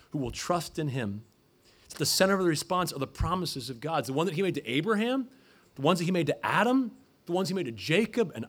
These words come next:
Isaac and Solomon and David, and all of our patriarch, uh, excuse me, our patriarch forefathers. Satisfying us with his steadfast love is a reference back to the covenant promises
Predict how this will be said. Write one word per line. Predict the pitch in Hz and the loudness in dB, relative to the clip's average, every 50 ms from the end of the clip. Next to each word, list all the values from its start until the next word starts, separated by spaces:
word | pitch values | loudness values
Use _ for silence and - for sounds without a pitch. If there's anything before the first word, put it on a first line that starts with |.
| - - | -2 2
Isaac | 165 185 196 220 226 190 196 233 220 - - - - | 4 4 4 4 4 2 0 -2 -4 -6 -10 -16 -14
and | 143 117 - | -10 -6 -2
Solomon | - - - - 160 208 220 214 214 214 220 | 0 0 2 2 2 4 4 4 4 4 4
and | 156 110 107 104 | 2 2 0 2
David, | - 139 156 190 208 190 214 208 175 | 2 2 4 4 2 0 -2 -2 -4
and | - - - - - - - - | -8 -12 -18 -20 -20 -8 0 4
all | 175 202 226 | 6 6 6
of | 233 214 | 6 4
our | 190 | 2
patriarch, | 151 - - 190 165 151 - - 185 185 180 170 170 147 147 - - - | 2 2 0 -2 -2 -2 -4 -4 -4 -4 -4 -4 -6 -12 -20 -20 -14 -8
uh, | 147 147 135 135 - | -4 -4 -4 -4 -6
excuse | 135 - 151 | -8 -8 -4
me, | 127 113 110 | -4 -2 -2
our | 117 120 127 131 - - - _ _ _ _ _ | -2 -4 -6 -8 -8 -12 -20 _ _ _ _ _
patriarch | - 175 180 175 - 185 175 151 143 | -4 -2 -2 -2 -2 -4 -4 -4 -6
forefathers. | - - 165 170 165 151 - - 98 95 82 78 - - - - - _ _ _ _ _ _ _ _ _ _ _ _ - | -6 -4 -2 -2 -2 -4 -6 -10 -14 -14 -16 -18 -18 -18 -18 -18 -20 _ _ _ _ _ _ _ _ _ _ _ _ -8
Satisfying | - - - 196 208 233 240 220 - - 196 180 175 170 160 160 160 147 | -4 0 4 6 6 6 6 6 4 2 2 2 2 4 2 2 0 0
us | - 151 151 143 - | -2 -2 -2 -2 -2
with | 143 139 | -2 -2
his | 127 113 | 0 0
steadfast | - - - 185 190 170 143 - 175 156 147 - - | -2 -2 0 0 0 -2 -2 -2 -2 -2 -2 -2 -2
love | 160 160 151 | -2 -2 -2
is | 139 127 | -2 -4
a | 135 | -6
reference | 120 127 170 190 190 190 202 190 170 - | -2 0 0 0 0 -2 -4 -6 -6 -6
back | - - 131 123 123 - | -6 -6 -6 -6 -6 -8
to | - 131 | -10 -12
the | 113 110 | -12 -12
covenant | - - - - 190 202 190 208 208 202 - - - | -12 -12 -10 -8 -6 -4 -2 -2 -2 -2 -4 -6 -14
promises | - - 165 151 139 139 135 120 - - 117 107 101 98 | -14 -10 -8 -6 -6 -6 -6 -8 -8 -8 -8 -8 -8 -10